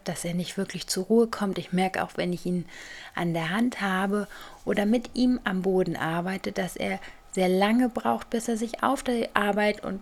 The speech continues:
konzentrieren kann. Und wenn er sich dann auf mich einlässt und sich konzentrieren kann, dass er sehr, sehr schnell müde ist.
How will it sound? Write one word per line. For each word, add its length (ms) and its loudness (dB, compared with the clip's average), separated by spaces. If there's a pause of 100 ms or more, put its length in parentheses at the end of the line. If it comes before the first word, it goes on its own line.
(140)
konzentrieren 920 2
kann. 400 2 (800)
Und 260 2
wenn 180 0
er 140 4
sich 240 -2
dann 260 2 (680)
auf 200 4
mich 260 0
einlässt 440 2
und 100 -6
sich 160 -12
konzentrieren 580 -4
kann, 120 -6
dass 180 -8
er 120 0
sehr, 400 4
sehr 180 2
schnell 320 0
müde 400 4
ist. 380 -2